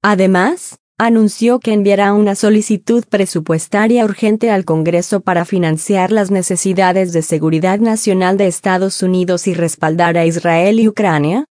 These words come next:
considerando esta inversión vital para la seguridad a largo plazo.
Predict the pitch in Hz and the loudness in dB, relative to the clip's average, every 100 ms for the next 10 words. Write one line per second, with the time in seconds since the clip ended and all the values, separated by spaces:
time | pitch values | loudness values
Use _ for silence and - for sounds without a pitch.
0 | _ 220 214 220 202 196 208 208 214 196 | _ 0 0 0 0 2 2 2 2 0
1 | 196 190 175 165 156 - 185 180 180 - | 0 -2 0 -2 -4 -2 0 0 -2 0
2 | 180 196 208 202 196 175 196 175 175 175 | 0 0 -2 0 0 0 -4 -2 -2 0
3 | 175 180 170 170 165 165 156 185 160 - | 0 0 0 0 0 -2 0 -2 -2 -4
4 | 139 | -6